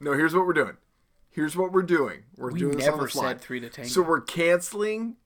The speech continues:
Speaker 1: Three to Tango 'cause Mike didn't
Speaker 2: Mm-mm,
Speaker 1: do it.
Speaker 2: mm-mm, mm-mm, mm.
Speaker 1: Okay.
Speaker 2: No, no, no, no, no. I want you to tell me what
Speaker 1: All right.
Speaker 2: Three to Tango was.
Speaker 1: Three to Tango was best and worst movies that came out in the year two thousand.
Speaker 2: We
Speaker 1: And I
Speaker 2: di-
Speaker 1: text you about it.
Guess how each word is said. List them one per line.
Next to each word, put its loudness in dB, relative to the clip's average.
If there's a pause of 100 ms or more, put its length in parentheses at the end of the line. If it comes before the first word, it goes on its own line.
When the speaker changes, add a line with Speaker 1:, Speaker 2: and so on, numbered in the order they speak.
Speaker 1:
Three 2
to -6
Tango -4
'cause -6
Mike -8
didn't -4
Speaker 2:
Mm-mm, -10
Speaker 1:
do -2
it. -2
Speaker 2:
mm-mm, -2
mm-mm, -6
mm. -2 (120)
Speaker 1:
Okay. -4 (280)
Speaker 2:
No, 2
no, 2
no, 2
no, 0
no. 6
I 2
want 2
you 0
to 0
tell 0
me 0
what 2
Speaker 1:
All 4
right. 2
Speaker 2:
Three 2
to -2
Tango -2
was. -6
Speaker 1:
Three 2
to 0
Tango 0
was 0
best -4
and -6
worst -2
movies -6
that -10
came -6
out -2
in -8
the -8
year -6
two -12
thousand. -6
Speaker 2:
We -4
Speaker 1:
And -2
I 0
Speaker 2:
di- 0
Speaker 1:
text -4
you -2
about -2
it. -12